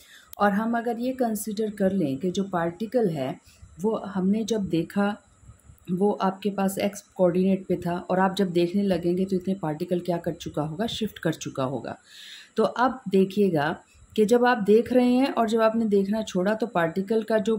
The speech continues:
position है, क्योंकि moving particle है तो आप position को, exact position तो नहीं बता पाएंगे, accurate position तो नहीं बता पाएंगे। तो आप यहाँ पर क्या कहेंगे? आप यहाँ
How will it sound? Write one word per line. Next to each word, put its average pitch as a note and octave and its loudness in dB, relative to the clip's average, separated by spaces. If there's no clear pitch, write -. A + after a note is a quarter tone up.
position E3 2
है, D3 0
क्योंकि E3 -2
moving F3+ 2
particle G#3+ -2
है G#3+ 0
तो G3+ -4
आप F3+ 0
position E3 0
को, G3 0
exact E3+ -2
position D#3+ -4
तो F3+ -6
नहीं F3 0
बता F#3+ 0
पाएंगे, F3 -2
accurate G#3 -2
position D#3+ 0
तो D#3 -2
नहीं E3 0
बता F#3+ 0
पाएंगे। F3 0
तो A3 2
आप A3 0
यहाँ A3 0
पर A3 -2
क्या A3+ -2
कहेंगे? F#3+ 2
आप A#3 0
यहाँ A3 0